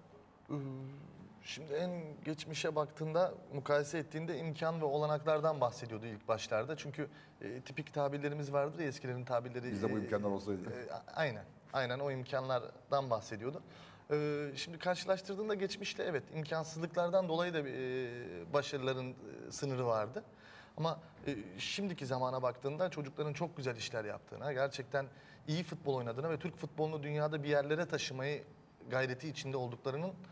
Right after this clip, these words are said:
Speaker 1: her zaman, e, destekçisiydi o da.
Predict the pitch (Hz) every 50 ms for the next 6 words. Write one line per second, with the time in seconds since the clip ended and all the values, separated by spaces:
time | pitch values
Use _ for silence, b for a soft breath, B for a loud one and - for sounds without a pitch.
0 | B B B B B B B B 156 180 196 165 143 151 165 190 190 170 - 101
1 | 90 120 101 95 90 87 82 - 50 - - - - - 151 156 143 151 160 147
2 | 151 - 151 - - 156 131 117 101 98 101 131 175